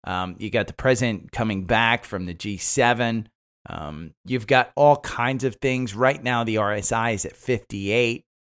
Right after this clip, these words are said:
It's kind of in no man's land. The, the mac D is high.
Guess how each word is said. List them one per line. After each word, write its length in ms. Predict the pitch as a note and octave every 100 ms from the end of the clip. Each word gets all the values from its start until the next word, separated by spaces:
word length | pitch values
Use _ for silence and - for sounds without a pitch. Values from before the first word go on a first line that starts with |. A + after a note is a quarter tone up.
| _
It's 120 | -
kind 400 | - - G2 A2
of 80 | A#2
in 120 | A#2
no 140 | A#2+
man's 340 | A#2+ A#2+ A#2 A2
land. 440 | A2 A2 G#2+ G#2
The, 260 | F#2 F2+ F#2+
the 100 | -
mac 300 | G#2 A#2 G#2+
D 200 | A#2 A2
is 100 | F2
high. 520 | - A#2 G#2+ A2 G#2+